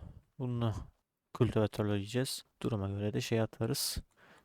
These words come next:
Kendinize iyi bakın. Kanala tekrardan abone olup videomuza like atmayı unutmayın. Ve bir sonraki videoda ne ekeceğimizi yazarsanız ona göre de bir fikir beyan etmiş olursunuz.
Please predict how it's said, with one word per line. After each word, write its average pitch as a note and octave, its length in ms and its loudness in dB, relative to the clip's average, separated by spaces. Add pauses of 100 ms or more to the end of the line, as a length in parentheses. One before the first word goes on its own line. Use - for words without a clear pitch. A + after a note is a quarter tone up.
(140)
Kendinize C3+ 520 0
iyi C#3 120 2
bakın. C#3 300 0 (520)
Kanala A#2+ 320 2
tekrardan A2+ 460 2
abone A2 260 2
olup A2 260 -2
videomuza A2 400 0
like A2+ 180 0
atmayı A#2+ 220 -4
unutmayın. C3+ 420 -6
Ve C3 200 2 (500)
bir - 60 -10
sonraki B2+ 380 2
videoda B2 280 2
ne A#2+ 100 0
ekeceğimizi A#2+ 440 0
yazarsanız A#2+ 600 0
ona A2 160 -2
göre G#2+ 260 0
de B2 180 0 (280)
bir A#2 80 2
fikir - 720 -4 (100)
beyan G2+ 300 0
etmiş - 280 -6
olursunuz. A2+ 540 -6